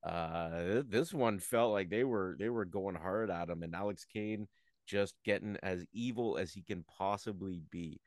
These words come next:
How, how much can I make people hate me?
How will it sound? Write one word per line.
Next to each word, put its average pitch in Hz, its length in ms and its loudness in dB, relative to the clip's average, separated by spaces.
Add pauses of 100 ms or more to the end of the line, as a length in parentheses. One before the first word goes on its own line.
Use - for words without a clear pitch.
(220)
How, 123 460 2 (580)
how 135 180 -2
much 160 240 2
can 143 160 0
I 120 140 6
make 110 240 2
people 95 260 -2
hate 85 320 -4
me? - 140 -18